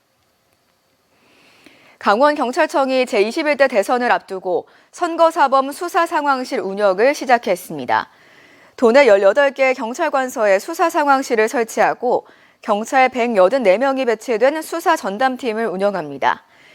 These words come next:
이를 통해 각종 불법 행위에 대한 첩보 수집을 강화하고 선관위와 검찰 등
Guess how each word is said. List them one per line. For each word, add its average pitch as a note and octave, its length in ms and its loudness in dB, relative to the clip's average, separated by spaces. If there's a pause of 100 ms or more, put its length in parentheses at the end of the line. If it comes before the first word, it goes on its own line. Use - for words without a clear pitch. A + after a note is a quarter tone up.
(420)
이를 B3+ 220 2
통해 C#4+ 260 0
각종 C4+ 420 -2
불법 B3 380 -2
행위에 C4+ 320 0
대한 A#3 420 -2
첩보 E4+ 400 -4
수집을 B3+ 400 0
강화하고 G3 800 0 (320)
선관위와 D#4 640 2
검찰 B3 420 -4
등 G3+ 320 -4